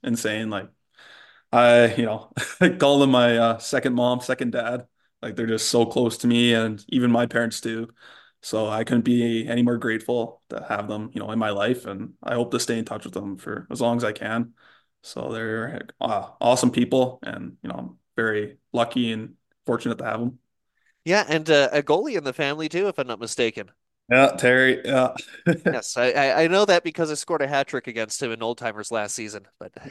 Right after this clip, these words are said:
Speaker 1: Oh boy, <laughs> uh, he's always asking me for, uh, tips and points, so I try to give him my, uh, best. But he's a, he's a goofy goalie. He's on the, the
Speaker 2: He's
Speaker 1: other
Speaker 2: always
Speaker 1: side.
Speaker 2: laughing. He's always laughing out there. It's,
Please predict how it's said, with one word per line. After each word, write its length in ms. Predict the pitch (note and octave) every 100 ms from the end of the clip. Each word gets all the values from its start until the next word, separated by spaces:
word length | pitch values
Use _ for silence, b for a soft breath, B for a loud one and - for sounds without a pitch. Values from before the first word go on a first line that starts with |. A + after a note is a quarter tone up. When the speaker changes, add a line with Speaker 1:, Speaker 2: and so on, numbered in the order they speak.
| -
Speaker 1:
Oh 180 | B2+ B2
boy, 340 | A#2 A#2 A#2 - - A2+
<laughs> 840 | A3 D3 - - D4 - - -
uh, 160 | A#2+ B2
he's 180 | C3 C3
always 260 | C#3 C3+
asking 320 | B2+ B2 - B2+
me 120 | B2
for, 320 | B2 A#2+ A#2
uh, 160 | A2 A2
tips 420 | - B2+ B2+ -
and 340 | A2+ A2 G#2+
points, 380 | - C3 B2 B2
so 460 | - - - - - -
I 60 |
try 180 | F#2 -
to 60 | A#2
give 140 | B2
him 60 | A#2+
my, 180 | A2+ A#2
uh, 200 | A#2+ - -
best. 380 | A#2+ A#2+ - -
But 100 | A#2
he's 160 | A#2+
a, 200 | A#2+ B2 - -
he's 120 | C#3
a 60 |
goofy 320 | C3+ D3 D3+ C3
goalie. 320 | B2 B2 B2
He's 160 | A#2
on 100 | A#2
the, 180 | A#2 A#2 - b b -
the 80 | B2+
Speaker 2:
He's 40 |
Speaker 1:
other 120 | B2+
Speaker 2:
always 140 | - F3+
Speaker 1:
side. 20 |
Speaker 2:
laughing. 480 | F3+ F#3+ C#3+ G#2+ A2
He's 160 | B2+
always 220 | D3+ F3 D#3
laughing 380 | D3 D3 D3+
out 160 | A2+ G#2
there. 180 | G#2 G2
It's, 260 | G2+ -